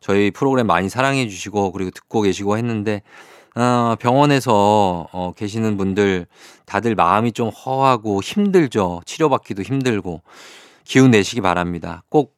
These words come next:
완쾌되시길 바라고요. 십이월 삼십일일, 예, 저는 요 삼십일일에서 작년에 일월 일 일로 넘어가던 때 병실에서 제가 또 아버지 간병을 했기 때문에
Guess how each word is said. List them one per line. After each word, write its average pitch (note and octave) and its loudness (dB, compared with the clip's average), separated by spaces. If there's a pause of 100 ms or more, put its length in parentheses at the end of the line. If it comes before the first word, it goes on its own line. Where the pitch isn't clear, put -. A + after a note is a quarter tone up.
완쾌되시길 G2+ -2
바라고요. F2 -4 (720)
십이월 D3 2
삼십일일, A2 0 (160)
예, F2 -4
저는 A#2+ -2
요 A2 2
삼십일일에서 A#2 -2 (360)
작년에 A#2 2
일월 D#3+ 2
일 C#3+ 2
일로 C#3+ 2
넘어가던 G2 0
때 F#2+ -6 (340)
병실에서 A2 2
제가 F2+ 0
또 F2 -4
아버지 G2 -2
간병을 A2 0
했기 - -10
때문에 F2 -4